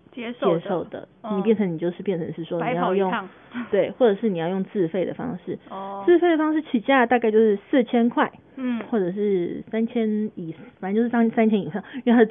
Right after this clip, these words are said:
Speaker 2: 自费嘛。我跟你讲，没有健保，抽掉健保
Speaker 1: 就是这么贵。
Speaker 2: 的金额就是这么贵哦，好不好，大家？<laughs> 还有那什么，那个最近，哦，离题一下，最近黄热病疫，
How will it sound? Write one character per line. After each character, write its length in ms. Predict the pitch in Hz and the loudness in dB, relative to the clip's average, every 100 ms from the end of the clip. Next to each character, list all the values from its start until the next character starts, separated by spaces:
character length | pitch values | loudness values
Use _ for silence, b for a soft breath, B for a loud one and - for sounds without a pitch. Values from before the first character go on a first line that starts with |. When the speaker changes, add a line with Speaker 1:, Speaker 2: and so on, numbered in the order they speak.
| - | 2
Speaker 2:
自 160 | 208 | -2
费 220 | 156 202 - | 0 -2 -4
嘛。 100 | - | -4
我 100 | 185 | 2
跟 100 | 233 | 4
你 20 | |
讲， 140 | 254 196 | 4 4
没 160 | 220 | 6
有 160 | 254 196 | 6 4
健 240 | 254 208 | 0 0
保， 180 | 190 - - _ _ _ _ | -2 -8 -14 _ _ _ _
抽 140 | - | 0
掉 140 | 233 233 | 2 4
健 180 | 220 190 | 2 0
保 160 | - - _ _ _ _ - | -6 -14 _ _ _ _ -10
Speaker 1:
就 140 | 277 | -4
是 80 | 269 | 2
这 80 | 202 | 4
么 80 | |
贵。 20 | 220 | 6
Speaker 2:
的 60 | |
金 80 | 220 | 8
额 100 | 175 | 8
就 80 | 226 | 6
是 80 | 233 | 6
这 60 | |
么 100 | 254 | 6
贵 240 | 247 269 247 | 8 8 8
哦， 140 | 220 | 6
好 140 | 196 170 | 2 2
不 40 | |
好， 160 | 185 165 | 2 0
大 160 | 185 180 | -2 0
家？ 360 | 175 175 202 | -2 -2 -2
<laughs> 60 | 220 220 349 269 269 277 226 240 - B B B B - | 2 8 8 10 10 10 8 2 -6 B B B B 2
还 100 | 311 | 4
有 120 | 269 | 4
那 160 | 285 339 | 2 0
什 80 | 233 | 0
么， 440 | 196 196 208 - - | 0 -2 -6 -10 -4
那 120 | 226 240 | 0 2
个 240 | 220 233 | 0 -2
最 140 | 233 330 | -4 -2
近， 240 | 339 285 - _ | -2 -4 -6 _
哦， 120 | 240 - _ - | -8 -8 _ -2
离 200 | 220 233 | 0 0
题 180 | 220 | 0
一 20 | 196 | -2
下， 140 | 220 B B B - | -4 B B B -4
最 160 | 330 | -2
近 240 | 330 311 254 | 2 2 0
黄 280 | - 226 254 | 0 0 2
热 160 | 269 | 2
病 280 | 254 254 240 | 2 2 2
疫， 240 | 240 196 | 0 -2